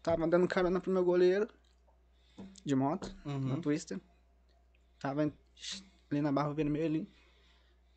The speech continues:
Speaker 1: De longe eu vi um gurizão, tava um gurizão e uma guria. Do nada, assim, o, o cara esperou passar, puxou a pistola e sacou e,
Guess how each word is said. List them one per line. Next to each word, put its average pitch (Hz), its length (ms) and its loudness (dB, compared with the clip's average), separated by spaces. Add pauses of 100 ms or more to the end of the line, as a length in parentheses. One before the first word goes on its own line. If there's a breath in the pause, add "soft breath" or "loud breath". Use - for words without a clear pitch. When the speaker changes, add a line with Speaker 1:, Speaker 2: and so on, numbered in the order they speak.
(160)
Speaker 1:
De 156 140 0
longe 175 280 6
eu 196 80 8
vi 190 100 2
um 214 120 4
gurizão, 202 500 2 (160)
tava 151 160 -10
um 151 60 -6
gurizão 156 240 0
e 208 40 -2
uma 262 160 -4
guria. 175 300 -6 (640)
Do 156 140 -6
nada, 165 360 0
assim, 180 300 -4
o, 185 240 -6
o - 240 -16
cara 170 220 2
esperou 170 320 0
passar, - 520 -2 (880 soft breath)
puxou 160 320 0
a 214 40 -2
pistola 208 520 0
e 262 240 -4
sacou 247 600 2
e, 220 200 -2